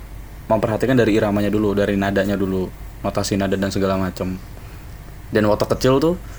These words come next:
gua tuh bisa sedih, maksudnya ke bawah pundung gitu ya,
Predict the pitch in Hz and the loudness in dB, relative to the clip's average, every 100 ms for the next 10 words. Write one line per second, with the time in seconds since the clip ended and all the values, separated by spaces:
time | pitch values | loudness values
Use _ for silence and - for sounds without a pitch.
0 | - - - - - - - 117 123 127 | -16 -16 -18 -18 -18 -8 -2 4 4 4
1 | 196 131 113 - - 101 - - 120 104 | 2 2 0 0 2 0 0 2 0 2
2 | 117 127 - - - - - - - - | 2 2 -2 -10 -12 -14 -14 -16 -6 0
3 | 120 147 147 113 110 107 113 110 110 110 | 2 2 2 4 4 4 4 4 4 4
4 | 110 107 117 101 | 2 2 2 2